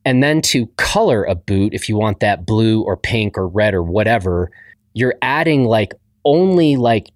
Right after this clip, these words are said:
two to three percent of these, of the sort of, and it's not exactly, these pellets are not exactly the color that, that you will end up with on the boot.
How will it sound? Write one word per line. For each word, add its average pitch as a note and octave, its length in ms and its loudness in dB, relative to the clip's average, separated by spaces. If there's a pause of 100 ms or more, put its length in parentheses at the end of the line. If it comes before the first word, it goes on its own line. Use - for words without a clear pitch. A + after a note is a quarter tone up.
two D#3+ 360 0
to D3 100 2
three B2 380 -4
percent - 840 -4 (500)
of A2 240 0
these, A2+ 500 0 (760)
of G#2+ 260 -2
the G#2+ 200 0 (200)
sort A2 240 0
of, G2 220 -4
and A#2 120 -2
it's - 180 -2
not B2+ 160 0
exactly, G2+ 880 -2 (520)
these G2 200 -6
pellets C3+ 400 -2
are G2 60 -4
not G2+ 160 -2
exactly G2 640 -2
the C#3 120 -2
color D3+ 440 0
that, - 240 -4 (360)
that F#2 160 -6
you F#2 140 -4
will F2 200 -4
end F2+ 160 -2
up G2+ 160 0
with C#3+ 140 0
on D#3 120 0
the D#3 80 0
boot. F3 300 2